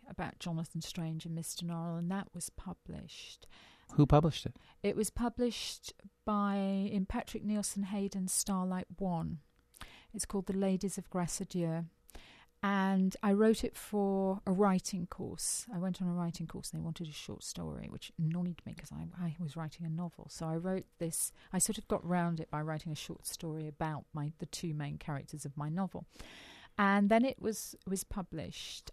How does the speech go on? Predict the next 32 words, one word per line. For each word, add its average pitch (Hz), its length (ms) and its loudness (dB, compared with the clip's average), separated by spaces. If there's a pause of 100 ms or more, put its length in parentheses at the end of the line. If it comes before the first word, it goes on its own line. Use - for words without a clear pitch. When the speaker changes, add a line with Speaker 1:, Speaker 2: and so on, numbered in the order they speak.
(100)
Speaker 1:
and 185 540 2 (580)
I 214 300 4
was 220 220 6
advised 240 680 2
that 247 140 0
it 233 80 -2
might 233 180 2
not 269 100 -6
be 269 100 2
a 254 60 4
bad 226 220 2
idea 208 640 2
once 196 300 2
I'd 208 140 0
started - 880 0 (1040)
writing 160 320 0
short - 240 -4
stories 160 240 -2
and 175 100 2
once 190 160 2
I'd 196 140 0 (400)
been 180 160 4
so 175 220 0
successful - 760 -2
as 165 100 -4
to 170 100 -8
get 175 240 -2
it 185 140 -4
into, 180 360 0 (280)
uh, 180 60 -4 (420)
Patrick's - 600 -6
anthology, 175 720 -2